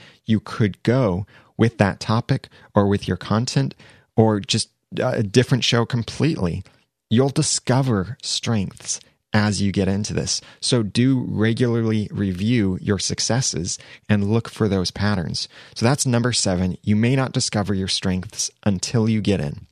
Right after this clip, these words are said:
So these seven things to think about of should you cover the same niche as someone else. Number one, your experience is unique. Number two, your perspective may be complementary.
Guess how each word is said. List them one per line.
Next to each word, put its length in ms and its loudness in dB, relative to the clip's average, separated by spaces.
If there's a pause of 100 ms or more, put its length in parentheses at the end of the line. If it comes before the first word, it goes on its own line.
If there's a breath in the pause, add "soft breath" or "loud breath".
(1040 loud breath)
So 200 2
these 420 0
seven 500 0
things 640 0 (640 soft breath)
to 180 0
think 300 2
about 460 -2 (240)
of 160 0
should 340 0
you 140 2
cover 380 -2
the 100 0
same 400 0
niche 360 -2
as 160 0
someone 320 0
else. 300 -4
Number 240 2
one, 320 0 (300 soft breath)
your 280 2
experience 680 0
is 240 -2
unique. 460 -4 (300 soft breath)
Number 240 4
two, 320 0
your 280 -2
perspective 840 -2
may 200 0
be 140 0
complementary. 880 -2